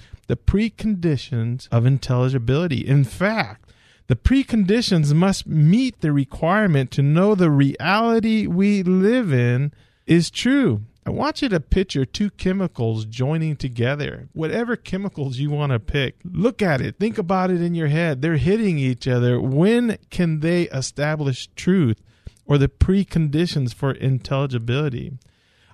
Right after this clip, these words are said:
Our senses must be reliable. Our reasoning must be meaningful and must rely on the laws,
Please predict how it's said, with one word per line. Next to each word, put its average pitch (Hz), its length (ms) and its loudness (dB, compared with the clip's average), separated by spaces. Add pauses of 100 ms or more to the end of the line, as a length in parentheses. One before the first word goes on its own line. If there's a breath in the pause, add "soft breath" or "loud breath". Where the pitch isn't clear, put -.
Our 151 160 2
senses 180 640 2
must 180 200 0
be 185 160 2
reliable. 180 800 0 (100)
Our 117 160 -8
reasoning 180 640 2
must 170 220 0
be 143 140 2
meaningful 214 880 2
and 139 120 0
must 151 240 -2
rely 147 520 0
on 151 160 -4
the 135 80 -2
laws, 151 800 -2